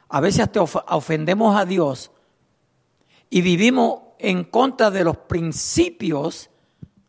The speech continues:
de Dios por no ser conforme a lo que Dios hizo. ¿Ok? Sencillamente por no ser conforme a lo que Dios hizo.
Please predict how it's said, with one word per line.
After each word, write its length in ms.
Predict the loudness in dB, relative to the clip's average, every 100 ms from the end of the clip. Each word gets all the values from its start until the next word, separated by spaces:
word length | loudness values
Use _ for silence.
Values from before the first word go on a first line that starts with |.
| _ _ _ _
de 220 | -2 0
Dios 580 | 4 2 2 -4 -12 _ _ _ _ _ _ _ _ _ _ _ _ _ _ _
por 200 | 2 4
no 200 | 2 0
ser 260 | 0 -4 -2
conforme 760 | -4 -4 2 2 2 -4 -8 -14 _ _ _
a 120 | -2
lo 160 | 0 0
que 120 | -2
Dios 220 | 2 2
hizo. 340 | 2 -4 -8 -18 _ _ _ _ _ _ _ _ _ _ _ _ _ _ _ _ _ -20 -20 _ _ _ _ _ _ _ _ -18
¿Ok? 180 | -6 -6 -6 _ _ _ _ _ _ _ _ _
Sencillamente 720 | _ -6 -4 -2 0 -2 -2 -4
por 140 | -4
no 120 | -4 -4
ser 180 | -6
conforme 640 | -4 -4 0 -2 -2 -8 -12 _ _
a 80 | -8
lo 140 | -6 -6
que 120 | -8
Dios 260 | -6 -6 -8
hizo. 320 | -14 -16